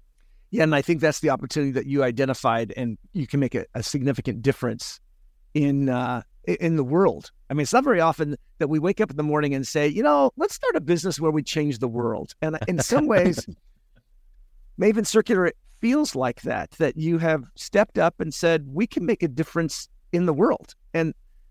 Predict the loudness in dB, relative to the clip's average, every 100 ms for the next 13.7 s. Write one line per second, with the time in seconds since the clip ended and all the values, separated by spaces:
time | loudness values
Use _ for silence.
0 | -12 2 2 4 0 0 -2 -20 -2 0
1 | 2 2 0 -6 -2 2 4 2 0 0
2 | 0 -2 _ -8 -2 -2 -2 -6 -6 -10
3 | -20 -20 -20 -2 0 2 0 -2 -2 0
4 | -2 -2 -4 -2 0 0 0 -4 _ -20
5 | _ -6 -2 2 2 2 -2 -6 -10 -14
6 | -20 -20 -20 _ 0 2 2 2 4 4
7 | 6 4 2 0 0 0 0 0 0 0
8 | 0 -4 -4 -6 -12 _ -20 -20 -4 0
9 | 4 4 4 2 0 -4 -4 0 2 2
10 | 0 -2 -4 -4 -6 _ -4 -2 -2 -2
11 | 0 0 2 0 0 -2 -2 -4 -4 -2
12 | 0 2 0 -2 -2 -2 -2 -2 -2 -4
13 | -4 -6 -10 -20 -20 -4